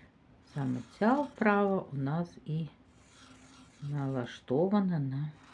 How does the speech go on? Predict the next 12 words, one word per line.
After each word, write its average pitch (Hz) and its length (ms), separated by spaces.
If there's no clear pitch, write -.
розвиток 120 540
фантазії 185 960
і 135 40
творчого 135 640
бачення. - 580
І 339 140
залишилося 135 680
у 120 40
нас 113 140
ще - 240
одне 113 260
дерево. 269 480